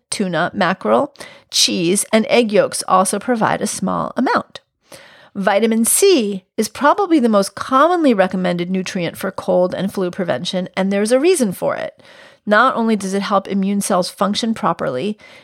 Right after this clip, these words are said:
nearly one hundred and fifty studies demonstrate that it can help fight different pathogens and support the health of the respiratory passages. But most of those are animal studies. Can it help prevent colds and flu in people? Here's what a twenty thirteen Cochrane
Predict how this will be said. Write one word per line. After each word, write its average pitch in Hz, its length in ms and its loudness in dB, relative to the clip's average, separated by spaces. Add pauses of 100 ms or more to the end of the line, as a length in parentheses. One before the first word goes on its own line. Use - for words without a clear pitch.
nearly 247 380 4
one 294 380 2
hundred 285 340 2
and 247 100 0
fifty 233 320 -2
studies 185 400 2
demonstrate 196 640 2
that 180 100 0
it 196 80 -8
can 214 140 0
help - 320 0
fight 190 320 2
different 233 340 2
pathogens 185 800 -2
and 208 120 2
support 202 460 0
the 226 80 2
health 185 300 2
of 190 120 -4
the 220 80 2
respiratory 233 540 0
passages. - 680 -6 (520)
But - 160 2
most 247 360 4
of 330 100 -4
those 190 240 4
are - 220 0
animal 330 320 4
studies. - 600 -4
Can 190 180 2
it - 160 -2
help - 360 -2
prevent 202 480 -2
colds 196 280 -8
and 190 120 -6
flu 202 200 -4
in 190 100 -6
people? 349 400 -4 (640)
Here's 294 400 2
what 247 240 4
a - 60 2
twenty 233 400 -2
thirteen 202 580 -2
Cochrane 262 640 2